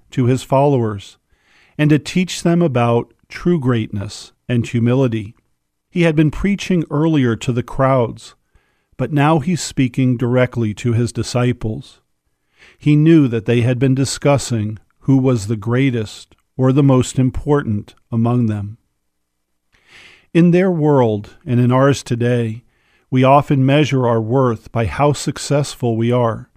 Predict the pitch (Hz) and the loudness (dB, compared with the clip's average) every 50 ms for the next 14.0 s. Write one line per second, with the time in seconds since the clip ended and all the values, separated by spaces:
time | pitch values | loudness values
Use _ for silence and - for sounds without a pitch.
0 | _ _ _ _ _ _ _ _ _ - 120 113 110 - - - 131 131 131 127 | _ _ _ _ _ _ _ _ _ -4 -4 -4 -4 -4 -4 -2 0 2 2 2
1 | 117 110 98 107 117 _ _ _ _ _ _ _ - - 135 131 - - - 139 | 0 -2 -6 -8 -14 _ _ _ _ _ _ _ -2 0 0 0 0 0 0 2
2 | 139 147 147 143 127 113 107 117 - _ _ _ _ _ _ _ _ _ - 113 | 2 4 2 2 0 -2 -6 -10 -14 _ _ _ _ _ _ _ _ _ -6 -2
3 | 117 135 139 151 160 156 156 156 147 131 127 135 131 127 113 101 98 - _ _ | 2 2 4 4 4 4 4 4 4 2 2 2 2 0 0 -2 -6 -10 _ _
4 | _ _ _ _ _ - - 131 135 139 127 - - 120 120 120 117 113 117 113 | _ _ _ _ _ -4 0 0 0 0 0 -2 -2 -2 0 0 0 -2 -4 -6
5 | - - - - 127 131 131 127 120 113 101 - 113 107 107 101 101 101 117 - | -8 -8 -2 0 2 2 2 2 0 -2 -4 -6 -6 -6 -6 -8 -8 -10 -12 -16
6 | _ _ _ _ _ _ _ _ _ _ _ _ _ _ _ _ _ _ _ - | _ _ _ _ _ _ _ _ _ _ _ _ _ _ _ _ _ _ _ -4
7 | 123 104 104 143 143 123 - - 139 131 135 151 147 135 123 117 110 107 101 - | -2 0 2 2 0 0 0 2 2 4 4 4 4 4 2 0 0 -2 -4 -6
8 | - 123 120 120 101 123 135 123 - - - 147 131 120 107 104 110 110 _ _ | -4 -2 -2 -2 0 -2 -2 -2 -2 0 0 0 0 0 -2 -6 -10 -16 _ _
9 | _ _ _ _ _ _ _ _ _ _ _ _ - 135 - - - 156 156 170 | _ _ _ _ _ _ _ _ _ _ _ _ -2 -2 -2 -2 -2 0 2 2
10 | 180 185 180 180 170 170 170 156 131 143 131 - - 147 135 - - - 131 127 | 2 2 2 2 2 4 2 2 2 0 -2 -2 -2 -4 -4 -4 -4 -4 -2 0
11 | 135 135 123 - - - 160 147 123 104 - - - - _ _ _ _ _ _ | -2 -2 -4 -6 -4 -2 -2 -2 -2 -4 -8 -14 -18 -20 _ _ _ _ _ _
12 | _ _ _ _ _ _ - 123 117 - - 139 131 123 127 135 131 120 131 131 | _ _ _ _ _ _ -4 -2 -2 0 0 2 2 2 2 2 2 2 0 0
13 | 127 123 123 127 135 135 - - - 131 117 107 113 107 101 98 95 107 - | 0 0 0 0 0 -2 -4 -6 -6 -6 -6 -4 -6 -8 -8 -8 -12 -14 -18